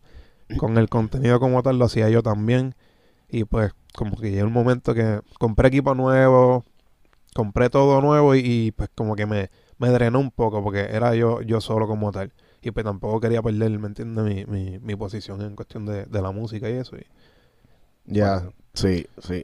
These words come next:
Speaker 2: Está
Speaker 3: Bueno,
Speaker 2: bien.
Speaker 3: vamos ahora, vamos ahora, vamos a retroceder un poco al pasado. <laughs>
Speaker 1: Ok.
Speaker 3: Yo quiero saber,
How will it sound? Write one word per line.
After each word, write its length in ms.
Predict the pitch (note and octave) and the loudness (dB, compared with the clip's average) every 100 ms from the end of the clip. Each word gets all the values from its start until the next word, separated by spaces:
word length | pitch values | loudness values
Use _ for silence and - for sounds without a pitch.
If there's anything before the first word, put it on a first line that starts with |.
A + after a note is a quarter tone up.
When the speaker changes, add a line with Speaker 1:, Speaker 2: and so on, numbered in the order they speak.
| - | -4
Speaker 2:
Está 140 | G#2+ | 4
Speaker 3:
Bueno, 180 | B2 C3 | 6 6
Speaker 2:
bien. 180 | G2+ A#2+ - - - | 4 -4 -12 -20 -4
Speaker 3:
vamos 260 | G#2+ A#2+ D3 | 2 8 10
ahora, 600 | E3 E3 E3+ E3 A#2+ A2+ | 10 10 10 10 8 2
vamos 320 | F#2+ A2+ C3 D3+ | 0 2 2 2
ahora, 460 | D#3 D3 D#3 D3+ | 2 4 4 4
vamos 260 | B2+ B2 C3 | 4 2 2
a 60 | C3+ | 2
retroceder 540 | C#3+ C3 C3 C3 B2 | 0 2 2 4 4
un 160 | C3+ C3 | 4 4
poco 360 | C3 C3+ C#3+ | 4 6 6
al 220 | A#2+ A2+ | 4 -2
pasado. 960 | G#2 G#2 G2+ - A#2 A2+ G#2+ G2+ D2+ - - - | 0 0 0 2 2 2 2 0 -4 -6 -2 2
<laughs> 180 | - | 4
Speaker 1:
Ok. 360 | D3+ C#3 F#2+ F2 - - - | 4 4 2 -4 -8 -14 0
Speaker 3:
Yo 180 | B2 B2 | 4 6
quiero 320 | C#3 D#3 E3+ | 8 10 10
saber, 720 | F3 D#3+ C#3 C#3+ D#3+ C#3+ C3 | 8 4 4 6 6 4 2